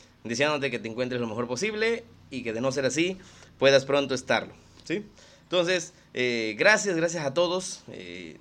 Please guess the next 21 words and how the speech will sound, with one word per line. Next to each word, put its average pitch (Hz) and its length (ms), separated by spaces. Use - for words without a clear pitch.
ya 139 380
estamos 143 640
con 120 160
el 117 80
capítulo 143 380
de 127 80
hoy 131 80
terminando 139 680
cuatro 175 440
temporadas. 139 800
Es, 127 380
es 107 680
muy, 139 200
muy 139 200
rápido 123 340
cómo 123 160
se 123 80
ha - 20
pasado 123 220
el 123 80
tiempo. 160 440